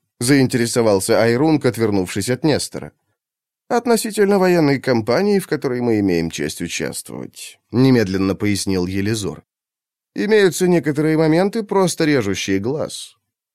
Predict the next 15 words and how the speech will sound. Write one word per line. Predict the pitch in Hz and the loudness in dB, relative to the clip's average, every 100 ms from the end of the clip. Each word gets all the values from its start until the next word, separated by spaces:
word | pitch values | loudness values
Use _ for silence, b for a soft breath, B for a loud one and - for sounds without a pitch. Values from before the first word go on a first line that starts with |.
| _ _ _ _ | _ _ _ _
Любимчик | 101 139 220 254 233 196 | 2 4 4 4 2 2
Архимага | 202 196 208 208 196 | 2 2 2 4 4
вопросительно | 190 185 196 190 185 180 | 4 0 0 0 2 2
поднял | 185 165 170 160 | 0 2 2 2
брови, | 151 202 196 185 | 2 2 2 2
но | 180 | 2
промолчал, | 170 180 185 196 196 - 131 - b b | 2 0 2 2 2 2 2 -2 b b
давая | 110 117 120 | 0 4 4
собеседнику | 107 113 110 131 123 110 110 | 2 0 -2 -2 -2 -2 0
возможность | 101 87 92 87 90 - | 0 0 -2 -2 -6 -4
высказаться. | 135 135 - 73 71 - - _ _ _ _ | -2 -2 -4 -12 -12 -14 -16 _ _ _ _
Елизор, | 131 160 175 165 180 175 | -2 2 2 2 0 0
понимающе | 180 170 151 139 123 - | 2 2 4 2 0 -4
кивнул. | 110 127 92 76 60 - _ _ _ _ _ _ _ | -8 -8 -6 -10 -14 -20 _ _ _ _ _ _ _
"Хорошо. | - 254 208 - - 52 | -2 0 0 -4 -12 -14